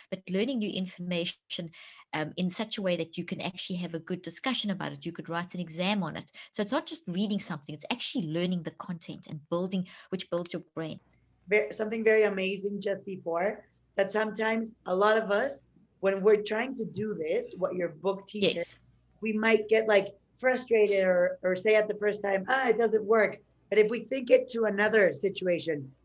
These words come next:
Speaker 2: going to the gym, the first day you go to the gym, you're not gonna see a difference. The second, either.
Speaker 1: Exactly.
Speaker 2: Either. Till a month or maybe twenty days after.
Speaker 1: Yeah.
Speaker 2: So I think it's something
Speaker 1: Yeah.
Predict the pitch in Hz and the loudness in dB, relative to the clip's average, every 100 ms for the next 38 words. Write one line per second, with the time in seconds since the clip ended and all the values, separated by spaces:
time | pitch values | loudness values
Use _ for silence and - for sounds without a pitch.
0 | _ 214 226 226 214 185 156 202 180 143 | _ 4 4 4 -2 -2 2 2 2 -4
1 | - _ _ _ _ _ _ 180 180 254 | -14 _ _ _ _ _ _ -4 6 6
2 | 254 240 226 226 - - 190 196 214 208 | 8 6 6 4 -12 -12 -2 4 4 4
3 | - 208 214 202 202 196 196 190 190 185 | 2 2 2 0 0 0 0 0 -2 -2
4 | 190 190 156 147 185 185 214 214 247 208 | -2 -2 -6 -4 -4 0 0 2 0 0
5 | 214 220 214 170 269 294 294 - 202 135 | 0 2 4 4 4 4 2 -2 -2 -2
6 | - _ _ _ 247 240 196 143 - _ | -10 _ _ _ -10 0 0 0 -6 _
7 | _ - 220 202 185 196 262 302 277 202 | _ 4 6 6 4 2 2 2 2 4
8 | 185 180 196 220 196 220 214 202 190 180 | 6 6 2 0 -2 -2 0 4 4 4
9 | 214 233 202 151 - _ _ _ 208 208 | 0 2 0 0 -4 _ _ _ 2 4
10 | 208 208 233 - - _ _ _ _ - | 2 0 2 0 0 _ _ _ _ -2
11 | 214 156 226 | 4 4 4